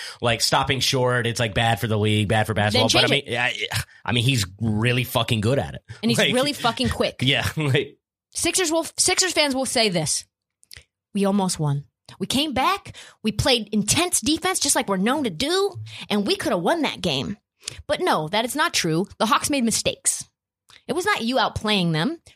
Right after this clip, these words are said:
Speaker 2: Trae Young made some dumb mistakes down the stretch. You got a couple of lucky calls. You did not play better than the Hawks down the stretch where you almost won. They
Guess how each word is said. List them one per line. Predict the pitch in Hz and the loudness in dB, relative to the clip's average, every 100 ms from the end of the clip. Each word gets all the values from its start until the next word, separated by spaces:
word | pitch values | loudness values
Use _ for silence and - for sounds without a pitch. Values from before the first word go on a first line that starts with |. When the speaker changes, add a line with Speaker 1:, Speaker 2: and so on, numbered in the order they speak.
| _ | _
Speaker 2:
Trae | - 339 | -2 0
Young | 285 214 | 2 2
made | 214 208 | 0 0
some | 233 220 - _ _ _ _ _ 190 | -2 -4 -6 _ _ _ _ _ -6
dumb | 226 233 | -2 0
mistakes | 226 - 185 165 | 0 0 -2 -2
down | - 165 | -2 0
the | 156 | 0
stretch. | - 123 - - - - _ _ _ _ _ _ - | 0 -4 -6 -6 -6 -8 _ _ _ _ _ _ -10
You | 233 349 | -4 -2
got | 311 320 - | 0 -2 -4
a | - | -6
couple | - 349 339 | -2 0 0
of | 302 | 2
lucky | 240 233 240 | 2 0 -2
calls. | - 139 - - - - _ _ _ _ - | -2 -2 -2 -8 -10 -14 _ _ _ _ -4
You | - | -2
did | 285 | 0
not | 339 381 | 0 0
play | - 339 | 0 0
better | 208 226 220 90 - - | -2 0 0 0 -4 -4
than | 208 | 0
the | 202 | 2
Hawks | 175 143 - | 2 0 -2
down | 165 151 | 0 0
the | |
stretch | - 233 - - - | 2 2 0 -4 -4
where | 202 | 0
you | 202 | 2
almost | 185 170 - | 0 -2 -2
won. | 277 294 294 - - | 0 0 0 -10 -16
They | 185 247 320 | -2 0 0